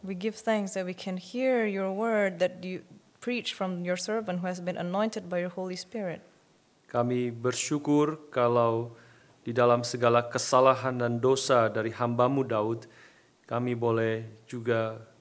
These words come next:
Speaker 2: belajar akan, eh, pergumulan hati manusia yang berdosa kepada Tuhan.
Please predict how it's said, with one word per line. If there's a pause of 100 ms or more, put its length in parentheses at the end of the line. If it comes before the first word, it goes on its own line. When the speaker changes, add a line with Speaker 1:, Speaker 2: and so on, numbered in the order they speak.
(120)
Speaker 2:
belajar
akan, (640)
eh,
pergumulan
hati (320)
manusia
yang
berdosa
kepada
Tuhan.